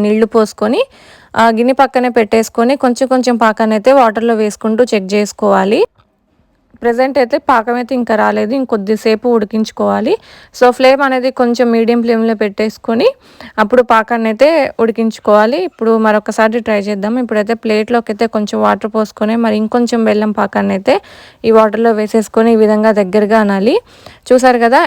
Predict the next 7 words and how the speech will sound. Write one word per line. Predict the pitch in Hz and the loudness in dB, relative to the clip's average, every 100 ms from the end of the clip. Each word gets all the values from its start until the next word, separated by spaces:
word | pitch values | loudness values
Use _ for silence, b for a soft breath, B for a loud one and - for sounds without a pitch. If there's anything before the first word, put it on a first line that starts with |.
| - | 2
ఈ | 247 233 | 4 4
వాటర్లో | 220 233 240 | 4 0 -4
అయితే | 226 254 226 | -2 0 0
బెల్లం | 220 220 220 | 0 0 -2
అయితే | 220 233 | -4 -2
కరిగిపోతుంది. | 214 214 226 220 208 214 359 494 _ _ _ b b b _ _ _ _ _ _ _ - B B B B | -2 -4 -6 -10 -8 -6 -6 -8 _ _ _ b b b _ _ _ _ _ _ _ -20 B B B B
ఈ | - | 2